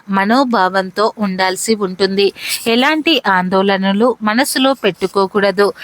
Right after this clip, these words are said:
ఎవరి పట్ల కూడా హాని కలిగించాలని ఆలోచన కూడా చేయకూడదు. మనసులో శ్రీ మహావిష్ణువును ధ్యానిస్తూ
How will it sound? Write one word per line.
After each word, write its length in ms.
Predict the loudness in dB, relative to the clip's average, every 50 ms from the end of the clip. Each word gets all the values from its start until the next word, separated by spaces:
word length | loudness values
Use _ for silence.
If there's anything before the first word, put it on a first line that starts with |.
| -16 -12 -6 -2
ఎవరి 300 | -2 0 0 2 2 0
పట్ల 420 | 0 0 -2 -6 -4 -2 -2 -2 -2
కూడా 440 | 0 0 0 2 2 2 2 0 -2
హాని 360 | -2 -2 -2 0 0 0 -2 -2
కలిగించాలని 960 | 0 0 -2 0 0 0 -2 -2 -2 -2 -2 0 0 0 0 0 0 -2 -2 -2
ఆలోచన 560 | 0 0 2 2 2 2 2 0 0 0 0 0
కూడా 320 | 0 2 2 2 2 0
చేయకూడదు. 840 | -2 0 2 2 4 4 2 2 0 0 0 2 2 2 2 0 0 -4 -14 -20 -20 -20 -20 -20 -20 -20 -20 -20 -20 -20 -20 -8 _ -2
మనసులో 520 | 0 0 0 0 0 0 0 2 2 2
శ్రీ 280 | 0 0 0 0 2 2
మహావిష్ణువును 1000 | 2 2 0 0 2 2 2 2 2 0 0 0 -2 -2 -2 0 2 2 0 0
ధ్యానిస్తూ 760 | -2 -2 0 0 2 2 0 0 -2 -4 -2 0 0 0 0